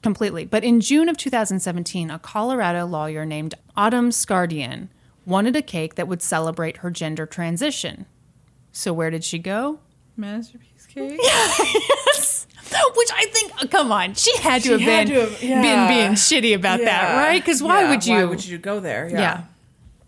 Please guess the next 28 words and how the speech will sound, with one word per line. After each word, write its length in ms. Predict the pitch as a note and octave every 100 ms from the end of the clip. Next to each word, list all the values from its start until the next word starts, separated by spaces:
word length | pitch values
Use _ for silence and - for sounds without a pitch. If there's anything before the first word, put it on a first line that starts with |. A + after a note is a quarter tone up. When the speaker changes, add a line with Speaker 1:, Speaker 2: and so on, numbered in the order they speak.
| - _ -
Speaker 1:
So 280 | - F3
she 220 | E3 - C4+
wanted 280 | D4+ E4
a 40 | E4+
cake 280 | - F#3 -
that 100 | -
was 140 | F3
pink 280 | - C#4 F#3
on 160 | C#4+ D4
the 100 | -
inside 420 | F#3 E3+ F#3 F3+
and 160 | F#3 F3+
blue 200 | F3+ F3
on 160 | F3
the 100 | F3+ D#3
outside, 500 | C#3+ - E3 - - - _ _
which 100 | A3
I 60 | G#3+
think 180 | B3+ -
is 140 | F#3+
adorable. 680 | - F3 E3 D#3 - - -
Speaker 2:
Yeah. 220 | G3 G#3+ G#3+ - _ _ -
Speaker 1:
And 180 | G#3 C4
of 120 | C#4
course, 300 | B3 G3+ G#3
Jack 320 | F#3+ D#3 D#3+
was 160 | F#3 F3+
like, 460 | F3+ F3 F3+ -